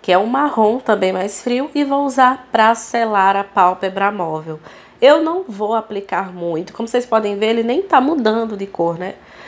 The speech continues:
Porque eu não vou aplicar muito, porque eu vou vir com outra sombra depois. Então, é só pra dar uma selada mesmo aí, sabe? Eu não quero intensidade. Então, eu não vou fazer muitas camadas, nem vou aplicar muito produto. É só pra dar uma leve selada aí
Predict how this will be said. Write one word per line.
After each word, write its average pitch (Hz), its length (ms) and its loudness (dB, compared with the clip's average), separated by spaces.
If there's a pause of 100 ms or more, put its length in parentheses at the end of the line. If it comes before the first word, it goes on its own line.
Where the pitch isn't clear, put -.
(140)
Porque 277 160 4
eu 294 60 8
não 302 120 6
vou 277 120 4
aplicar 269 340 2
muito, 233 220 -2
porque 226 200 -6
eu 220 60 2
vou 220 100 0
vir 220 140 -6
com 214 140 -12
outra 214 580 -4
sombra 202 420 -2
depois. 180 520 -2
Então, 180 400 -2 (240)
é 240 40 2
só 302 160 4
pra 339 180 4
dar 254 200 4
uma 254 140 0
selada 196 800 2
mesmo 175 360 -4
aí, 165 300 -8
sabe? 190 320 -2
Eu 185 60 -4
não 190 100 -6
quero 202 260 -4
intensidade. 196 1120 -2 (460)
Então, 196 220 -2
eu - 20 0
não 214 80 0
vou 220 100 -4
fazer 196 280 0
muitas 185 320 -10
camadas, 185 640 0
nem 185 80 -6
vou 180 160 -4
aplicar 180 360 -6
muito 180 400 -10
produto. - 440 -10
É - 20 -14
só - 160 -4
pra 262 160 -2
dar 254 160 0
uma 233 140 0
leve 208 200 2
selada 185 520 2
aí 180 260 -6